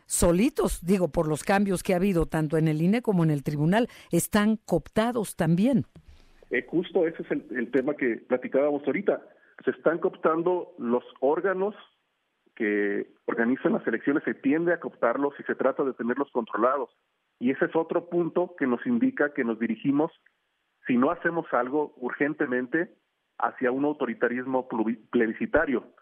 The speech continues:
Speaker 2: Ahora, respecto de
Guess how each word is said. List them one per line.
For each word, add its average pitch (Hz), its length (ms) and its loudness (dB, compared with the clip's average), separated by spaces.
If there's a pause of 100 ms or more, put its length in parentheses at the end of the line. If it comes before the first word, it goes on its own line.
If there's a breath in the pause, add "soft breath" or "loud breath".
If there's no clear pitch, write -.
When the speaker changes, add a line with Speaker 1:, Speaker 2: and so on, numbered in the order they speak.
(440 soft breath)
Speaker 2:
Ahora, 151 400 0 (100)
respecto 143 840 -2 (100)
de 117 520 -2